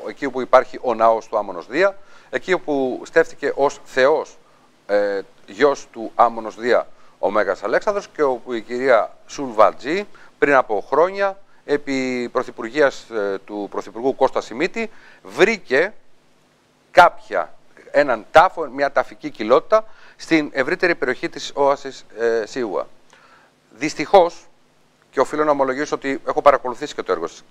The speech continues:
της, ε, κυρίας Σουλβατζή, υπήρξε μια συγκάλυψη, η οποία συγκάλυψη αυτή, ε, θέλει, όπως λέμε και, όπως λέει και η πρόταση, θέλει δύο για να χορέψει ταγκό. Είναι και της Αιγυπτιακής κυβέρνησης, αλλά είναι παράλληλα και της κυβέρνησης, ε,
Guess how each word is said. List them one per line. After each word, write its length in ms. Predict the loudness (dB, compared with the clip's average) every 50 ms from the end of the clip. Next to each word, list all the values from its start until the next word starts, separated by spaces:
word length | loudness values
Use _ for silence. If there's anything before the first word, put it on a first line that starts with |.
| _
της, 220 | -20 -18 -16 -12 -10
ε, 180 | -10 -10 -10 -10
κυρίας 220 | -10 -8 -8 -8 -8
Σουλβατζή, 500 | -10 -8 -8 -8 -8 -6 -8 -8 -8 -8 -14 -20 -20 -20 -20 -20 -20 -20 -20 _
υπήρξε 440 | -10 -10 -6 -6 -6 -6 -6 -8 -6
μια 200 | -2 0 0 0
συγκάλυψη, 720 | -2 -8 2 4 6 6 6 4 -4 -14 -18 -20 -20 -20 -20 -20 _ _ _ -8 -8
η 40 |
οποία 180 | -4 -2 -2 -2
συγκάλυψη 400 | -2 2 2 2 2 2 -4 -6
αυτή, 360 | -6 -4 -6 -6 -6 -6 -8 -14 -20 -20 -20 -20 _ _ _ _
ε, 140 | -8 -8 -8 -8 -12 -14 -6
θέλει, 420 | -4 -4 -2 -2 -2 -4 -4 -6 -8 -8
όπως 220 | -8 -8 -6 -2 -2
λέμε 320 | 0 0 0 -2 -2 -4 -8 -16 -20 -16
και, 320 | -6 -4 -4 -4 -4 -6 -8 -6
όπως 160 | -8 -6 -4
λέει 120 | -4 -6
και 120 | -6 -6 -8
η 380 | -8 -8 -10 -12 -14 -16 -18 -20 _
πρόταση, 380 | 2 2 2 2 2 -4 -6 -2
θέλει 220 | -2 -2 -2 -2
δύο 300 | -4 0 0 0 0 0 -6 -16 -4
για 100 | -2 0
να 60 | 0 2
χορέψει 280 | 0 -2 -2 -2 0
ταγκό. 420 | -2 0 2 2 0 0 0 -8 -18 -20 -20 -20 -20 -20 -4
Είναι 200 | -2 0 0 0
και 100 | -2 -4
της 200 | -6 -6 -14 -12 -12
Αιγυπτιακής 540 | -10 -10 -10 -4 -2 -2 -2 -2 -6 -10 -10
κυβέρνησης, 580 | -10 0 0 0 0 0 -6 -12 -16 -20 -6 -2
αλλά 160 | 0 0 0
είναι 100 | -2 0
παράλληλα 320 | 0 0 0 0 -2 -6
και 180 | -6 -8 -12 -12
της 300 | -10 -10 -12 -12 -12 -14 -12
κυβέρνησης, 580 | -2 2 2 2 2 0 -8 -16 -18 -18 -12
ε, 420 | -8 -6 -4 -4 -4 -6 -6 -8